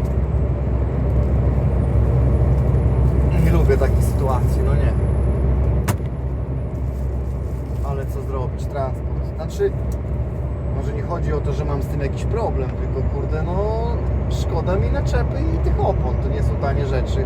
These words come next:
chociaż mnie to nie kosztuje. Ale też i problemy w razie, kurde, strzału czy, czy, czy czegoś.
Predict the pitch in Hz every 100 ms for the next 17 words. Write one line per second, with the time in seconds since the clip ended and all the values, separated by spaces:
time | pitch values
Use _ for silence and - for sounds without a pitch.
0 | - - - - - - - - - -
1 | - 135 143 135 135 135 - - 135 123
2 | 131 120 - - - - - - - -
3 | - - - - 127 131 139 151 143 -
4 | - - 269 - 147 - 123 - - -
5 | 131 127 - - 127 117 - - - -
6 | - - - - -